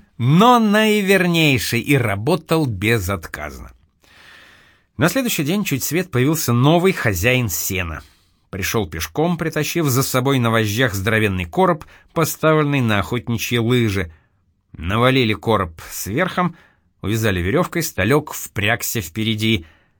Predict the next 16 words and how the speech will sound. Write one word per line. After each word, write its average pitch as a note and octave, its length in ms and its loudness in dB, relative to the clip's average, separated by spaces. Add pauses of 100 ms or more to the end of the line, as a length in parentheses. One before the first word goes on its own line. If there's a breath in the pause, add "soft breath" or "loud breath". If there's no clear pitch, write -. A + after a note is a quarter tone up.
(220 loud breath)
Валерик, A#2 520 -2
воткнув D#3 380 -4
вилы D3+ 340 0
в D#3 100 -12
кладь A#2+ 260 0
сена, C#3+ 360 0
толкал A2 420 2
сзади. F#2 640 -2 (640 soft breath)
Тронулись, D#3 640 2
потащили. D#2+ 680 -6 (540 soft breath)
Рэй, C3 560 0
возбуждённо D3 800 2
тявкая, C#3+ 560 2
бросился A2+ 680 -2
за A#2+ 100 0
ними. C3 320 0